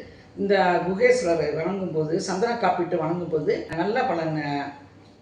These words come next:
சுப நிகழ்ச்சிகள் நிறைவேறுகிறது. மேலும் குகேஸ்வரர் வந்து சுயம்புவாக இங்க இருந்து வருகிறார்.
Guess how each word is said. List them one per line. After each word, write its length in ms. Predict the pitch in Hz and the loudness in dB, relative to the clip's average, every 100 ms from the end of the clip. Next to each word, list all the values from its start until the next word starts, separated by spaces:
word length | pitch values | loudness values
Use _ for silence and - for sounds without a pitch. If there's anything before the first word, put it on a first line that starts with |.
| - - | -20 -12
சுப 320 | - 190 214 | -4 0 2
நிகழ்ச்சிகள் 640 | 190 196 202 196 185 - | 0 0 0 0 -2 -2
நிறைவேறுகிறது. 720 | 165 175 180 156 143 123 151 220 - - - - - - | 0 0 2 0 0 0 -2 -2 -4 -16 -20 -20 -20 -4
மேலும் 380 | 190 196 220 311 - - - 160 | 0 0 0 -2 -6 -12 -12 -2
குகேஸ்வரர் 540 | 220 262 277 233 202 | 0 4 4 6 2
வந்து 320 | 180 185 277 240 | 2 -2 -2 0
சுயம்புவாக 560 | 208 208 233 208 208 | 4 4 6 6 6
இங்க 160 | 185 165 | 2 0
இருந்து 220 | 151 175 | 0 2
வருகிறார். 440 | 160 143 143 175 | 2 2 -2 -2